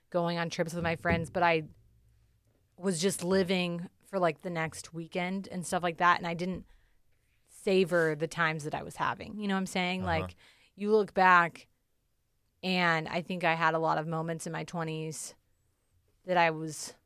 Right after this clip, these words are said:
Speaker 1: getting to know myself and learning and stuff like that, but I, I think about, like, wow, I, I was spending so much time with my friends, and, like, I miss that now, you know? Like,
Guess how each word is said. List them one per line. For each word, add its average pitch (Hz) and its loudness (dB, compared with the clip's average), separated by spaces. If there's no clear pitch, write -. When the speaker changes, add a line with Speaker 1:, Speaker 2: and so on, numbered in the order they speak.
Speaker 1:
getting 175 0
to 170 -6
know 160 -2
myself 160 -2
and 156 -6
learning 156 -6
and 180 -10
stuff 165 -4
like 165 -6
that, 165 -2
but 160 -6
I, 156 -4
I 185 -2
think 180 -4
about, 160 4
like, 151 -4
wow, 156 4
I, 170 -6
I 190 0
was 208 2
spending 185 -2
so - -4
much 170 -4
time 170 -2
with 170 -8
my 156 -6
friends, 165 -4
and, 165 -6
like, 151 -4
I 185 2
miss 175 -4
that 156 2
now, 156 -2
you 190 0
know? 190 4
Like, 220 2